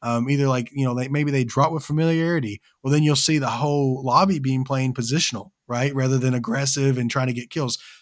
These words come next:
So it's extremely exciting to see. Well, well, after the split one occurs, we will have the at-risk teams facing, uh, the challenger circuit, where only eight teams will remain, right? So eight teams will return back, um, in order to play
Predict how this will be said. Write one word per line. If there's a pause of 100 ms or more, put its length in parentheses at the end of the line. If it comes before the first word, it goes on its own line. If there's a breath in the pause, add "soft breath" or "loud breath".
So
it's
extremely
exciting
to
see. (400)
Well,
well,
after
the
split
one
occurs, (240 loud breath)
we
will
have
the
at-risk
teams
facing, (120)
uh,
the
challenger
circuit, (320 soft breath)
where
only
eight
teams
will
remain,
right?
So
eight
teams
will
return
back, (380 soft breath)
um,
in
order
to
play